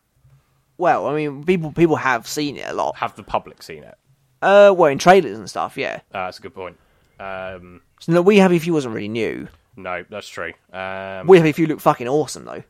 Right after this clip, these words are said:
Speaker 2: It did look very good. They had
Speaker 1: That was a big surprise hit for me, actually.
Speaker 2: <sighs> They had the fact that Final Fantasy is gonna be on their thing.
Speaker 1: Yep.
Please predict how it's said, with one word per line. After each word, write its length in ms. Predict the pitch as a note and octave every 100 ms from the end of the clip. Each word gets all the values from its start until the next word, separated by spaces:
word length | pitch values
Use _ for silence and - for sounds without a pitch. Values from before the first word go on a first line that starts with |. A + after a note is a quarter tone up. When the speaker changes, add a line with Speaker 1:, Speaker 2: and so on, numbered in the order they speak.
| -
Speaker 2:
It 140 | B2+
did 140 | C3 B2
look 120 | A2+
very 220 | A2 G2+
good. 240 | G2 F#2 _
They 160 | - A2
had 260 | G#2+ G#2 G#2
Speaker 1:
That 100 | E3
was 100 | E3
a 60 |
big 440 | C#3+ C#3+ E3 D#3+ C#3
surprise 480 | D3 - C#3+ C3 -
hit 180 | C3+
for 100 | -
me, 120 | F#2 E2+
actually. 360 | C#2 - - -
Speaker 2:
<sighs> 60 | A#2+ A2 - - - _ _ - _ _
They 180 | B2 B2
had 200 | B2 A2+
the 60 | A2
fact 200 | A#2 G#2
that 100 | G2+
Final 240 | A#2 G#2+
Fantasy 320 | - G#2+ F#2
is 80 | F#2+
gonna 140 | G2+ F#2+
be 80 |
on 100 | F#2+
their 100 | F2+
thing. 460 | - - A2+ B2+ C#3+ - _ _ _ _ _ -
Speaker 1:
Yep. 380 | C3+ C#3 C3+